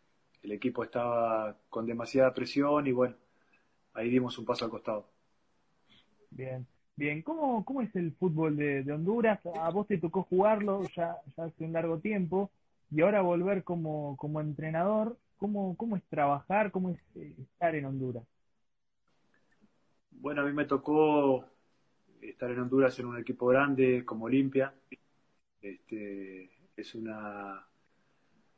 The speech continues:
Speaker 1: es una ciudad, me tocó en la capital, en Tegucigalpa. Eh, la verdad que muy bien. El, el poco tiempo que estuve, la, una temporada y media estuve ahí en ese club,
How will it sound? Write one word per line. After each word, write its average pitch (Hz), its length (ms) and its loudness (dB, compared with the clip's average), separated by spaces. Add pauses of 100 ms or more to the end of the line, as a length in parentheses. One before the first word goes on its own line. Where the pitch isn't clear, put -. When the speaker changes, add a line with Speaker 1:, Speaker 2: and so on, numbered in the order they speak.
(260)
Speaker 1:
es - 160 -12
una 120 160 -8
ciudad, 120 640 0
me 110 100 -6
tocó 123 240 0
en 127 60 2
la 127 80 0
capital, 139 560 4 (200)
en 104 60 -14
Tegucigalpa. 120 720 0 (880)
Eh, 104 240 -10
la 107 140 -6
verdad 113 300 -4
que 120 420 0
muy 113 240 -6
bien. 127 320 2 (1800)
El, 107 380 -12
el 110 80 -8
poco 127 260 2
tiempo 131 260 0
que 117 100 -8
estuve, 127 580 4
la, 104 360 -10 (180)
una 117 140 -10
temporada 117 440 -2
y 117 60 -2
media 127 340 4
estuve 117 340 -4
ahí 120 140 0
en 117 80 -6
ese 113 180 -12
club, 135 420 4